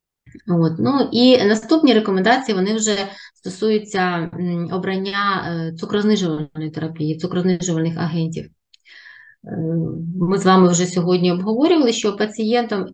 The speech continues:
пацієнтам із встановленим серцево-судинним захворюванням треба застосовувати агоністи рецепторів глюкагонподібного пептиду із доведеною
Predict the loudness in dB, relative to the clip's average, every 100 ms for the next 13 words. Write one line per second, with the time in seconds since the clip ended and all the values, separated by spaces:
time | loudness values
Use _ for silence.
0 | -6 -6 0 0 0 0 0 -2 -2 -4
1 | 0 2 4 2 0 -2 -6 -6 -4 -4
2 | -4 -4 -2 -2 -2 -4 -4 -4 -2 0
3 | -2 -2 -6 -12 -20 -18 -10 2 4 6
4 | 4 2 0 4 6 6 4 2 4 4
5 | 2 2 2 0 0 -6 -6 -6 -6 -2
6 | -4 -2 -4 -4 -4 -4 -4 -4 -2 -2
7 | -2 -4 -4 -2 2 2 2 0 0 2
8 | 2 2 2 2 0 -2